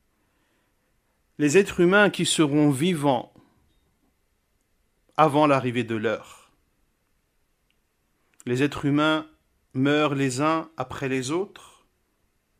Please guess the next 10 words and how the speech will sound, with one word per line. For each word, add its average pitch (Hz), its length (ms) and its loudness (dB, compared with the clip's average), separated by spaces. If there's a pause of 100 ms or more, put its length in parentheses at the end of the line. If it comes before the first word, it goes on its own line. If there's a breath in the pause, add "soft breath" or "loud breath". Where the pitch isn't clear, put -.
(720)
de 127 140 -2
différentes 151 640 -2
raisons 151 540 -4
et 170 40 -4
de 127 120 -8
différentes 135 560 -8
causes, 180 360 -6
par 131 220 -6
différentes 143 480 -6
causes, 165 680 -4